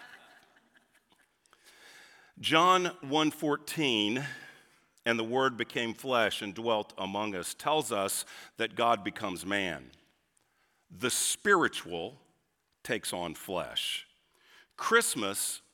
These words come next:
is material to the core. Thus, my title. One definition of materialism is this: attention to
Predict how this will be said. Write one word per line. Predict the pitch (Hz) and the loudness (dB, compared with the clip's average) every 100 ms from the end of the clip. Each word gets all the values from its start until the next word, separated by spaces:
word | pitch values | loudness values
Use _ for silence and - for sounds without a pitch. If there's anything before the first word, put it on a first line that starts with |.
| _ - | _ -4
is | 120 101 | -2 -2
material | 104 101 - - 185 180 123 95 85 85 - _ _ _ _ | -4 -4 -6 -4 0 4 4 4 0 -4 -12 _ _ _ _
to | - | -10
the | 92 | -10
core. | - - 117 73 - - _ _ _ _ _ - | -10 -4 -4 -4 -10 -20 _ _ _ _ _ -8
Thus, | 90 104 92 - - | 0 2 2 -4 -6
my | 92 90 82 85 - | -6 -4 -4 -6 -6
title. | - 95 87 67 64 _ - - - | -2 0 0 -4 -14 _ -18 -14 0
One | 180 190 | 4 6
definition | 175 160 139 - 117 | 6 6 0 2 -2
of | |
materialism | 101 - 160 127 113 98 104 | -2 -2 2 2 2 0 -2
is | 90 | -4
this: | 110 92 - - - - - | -2 -2 -2 -8 -12 -4 0
attention | 123 - 196 214 - 240 202 | 0 0 -2 -2 -2 -4 -4
to | - 139 113 117 | -2 2 4 2